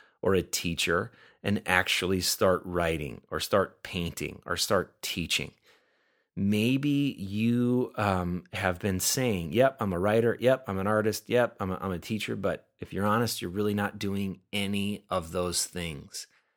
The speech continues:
Maybe what you need to do is start a blog, get something out there, start doing some morning pages, three pages every single morning of just stream of consciousness writing. Maybe you need to buy some canvases and get some oil and start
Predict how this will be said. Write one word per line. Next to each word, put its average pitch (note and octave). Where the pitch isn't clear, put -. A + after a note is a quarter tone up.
Maybe A2
what G2+
you G2+
need A#2
to G#2+
do G#2
is F#2+
start F#2
a F#2+
blog, F2
get G2+
something G2+
out F2
there, D#2+
start A#2+
doing A2+
some A2+
morning G2+
pages, E2+
three A2
pages G#2+
every G#2
single G2+
morning G2
of G2
just G2
stream G#2
of G#2+
consciousness F#2
writing. D#2+
Maybe A2
you G2+
need G2+
to F#2+
buy F#2+
some G2
canvases G2+
and F2+
get G2
some F#2
oil G2+
and F2+
start -